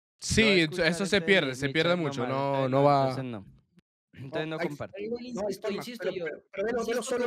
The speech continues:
Speaker 4: que
Speaker 3: Juanito, mejor. Velo solo, sin
Speaker 2: ¿Cómo?
Speaker 3: compartir. Velo solo, quizás sin compartir, porque si no, los demás nos vamos a perder.
Speaker 2: Claro, claro, claro.
Speaker 3: Ya, Rafa, disculpa la, todas la, las irrupciones. Dale.
Speaker 1: Eh, no me acuerdo de qué estábamos hablando. Este
Speaker 3: No, de, de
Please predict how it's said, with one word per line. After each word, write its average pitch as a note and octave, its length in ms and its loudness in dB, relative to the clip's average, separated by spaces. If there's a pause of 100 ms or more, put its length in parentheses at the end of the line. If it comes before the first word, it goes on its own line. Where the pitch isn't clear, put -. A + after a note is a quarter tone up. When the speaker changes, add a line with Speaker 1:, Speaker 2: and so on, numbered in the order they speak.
Speaker 4:
que - 80 -6
Speaker 3:
Juanito, A#3+ 320 -6
mejor. E3 260 -14 (840)
Velo G3 140 -4
solo, G3+ 200 -4
sin A3+ 100 -4
Speaker 2:
¿Cómo? G#3+ 120 -2
Speaker 3:
compartir. A3+ 300 -10 (260)
Velo F#3+ 200 -4
solo, G#3+ 260 -6
quizás G#3+ 260 -10
sin G#3+ 120 -10
compartir, G3+ 500 -12
porque - 220 -18
si D#3 120 -14
no, F3 400 -4 (220)
los C#3+ 140 -8
demás E3+ 240 -6
nos E3+ 100 -8
vamos F3+ 200 -6
a E3+ 40 -8
perder. D#3+ 260 -12 (840)
Speaker 2:
Claro, B2 200 -16
claro, - 280 -20
claro. - 260 -20
Speaker 3:
Ya, F3+ 100 -4
Rafa, G3 200 -6
disculpa F#3+ 320 -6
la, F#3+ 220 -4
todas F3+ 180 -10
la, F3 160 -4
las E3+ 120 -4
irrupciones. E3 460 -10
Dale. C#3+ 240 -10 (680)
Speaker 1:
Eh, B2 760 4
no A#2 80 -4
me C3 80 0
acuerdo D3 180 2
de D3 140 4
qué D3 60 -2
estábamos D3+ 260 2
hablando. D3+ 260 4
Este B2 720 4
Speaker 3:
No, A3 120 -6
de, G2+ 100 -6 (120)
de - 120 -20